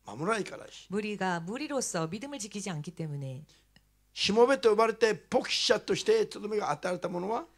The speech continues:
Speaker 2: 종으로 부름받아 목자로서의 직분이 부여받은 사람은
Speaker 1: 正しくそれを果たさないから、
Speaker 2: 바르게 그것을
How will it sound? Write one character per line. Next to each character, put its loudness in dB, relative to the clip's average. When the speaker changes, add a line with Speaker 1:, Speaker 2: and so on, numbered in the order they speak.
Speaker 2:
종으로 -4
부름받아 -2
목자로서의 -4
직분이 -8
부여받은 -2
사람은 -8
Speaker 1:
正 0
し -4
く -8
そ -6
れ -2
を 0
果 -10
た -8
さ -12
な -6
い -6
か -16
ら、 -10
Speaker 2:
바르게 -2
그것을 -6